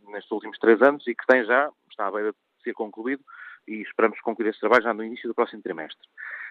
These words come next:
Entretanto, e o tema de hoje, portanto, a propósito da, da Conferência de Líderes e destes dois temas, eh, com-, convoca duas questões diferentes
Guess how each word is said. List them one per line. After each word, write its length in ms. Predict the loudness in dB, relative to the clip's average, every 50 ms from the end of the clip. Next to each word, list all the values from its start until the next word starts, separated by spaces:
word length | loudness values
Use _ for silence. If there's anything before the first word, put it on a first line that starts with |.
| -16 -2 4
Entretanto, 600 | 4 4 6 4 4 6 4 4 4 2 _ _ _
e 180 | -18 -16 -16 -16
o 60 | -12
tema 240 | -10 -10 -8 -8 -4
de 60 | -2
hoje, 180 | 0 0 -2 -4 -10
portanto, 220 | _ -16 -14 -14
a 20 | -14
propósito 420 | -12 _ -6 -6 -6 -6 -10 -10
da, 200 | -8 -6 -6 -6
da 100 | -8 -12
Conferência 400 | -14 -12 -8 -8 -8 -4 -4 2
de 40 | 4
Líderes 300 | 6 6 8 6 4 4
e 60 | 2
destes 200 | -2 -2 -4 -4
dois 200 | -6 -6 -4 0
temas, 260 | 0 0 0 -2 -4 -6 _ -20 -20 -20 -20 -14 -10
eh, 140 | -10 -10 -10 -10 -14 _ _ _
com-, 300 | 2 2 2 2 0 -2
convoca 420 | 2 2 4 6 6 4 4 2 -4
duas 320 | -6 -6 -6 -6 -6 -8
questões 260 | -10 -10 -10 -10 -8
diferentes 560 | -8 -12 -4 0 2 2 2 0 -2 -10 -18